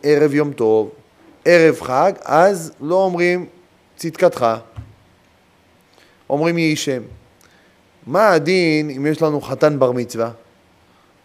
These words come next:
זה היום שלו, שלוש עשרה ויום אחד, י-, נפל לו בשבת. אז יש הרבה יגידו, "אוי, יהי שם",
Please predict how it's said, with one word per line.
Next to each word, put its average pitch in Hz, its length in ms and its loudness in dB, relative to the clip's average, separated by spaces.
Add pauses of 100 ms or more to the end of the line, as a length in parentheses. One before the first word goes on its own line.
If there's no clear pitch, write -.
(240)
זה 147 200 0
היום 226 260 4
שלו, 170 380 2 (280)
שלוש 170 260 -2
עשרה 147 160 -4
ויום 131 240 -2
אחד, 196 420 2
י-, 147 60 -6 (180)
נפל 123 200 -2
לו 160 100 -2
בשבת. 104 560 -8 (1000)
אז 113 140 -12
יש 131 80 -10
הרבה 175 280 2
יגידו, 233 360 4
"אוי, 269 140 10
יהי 247 160 0
שם", 277 360 6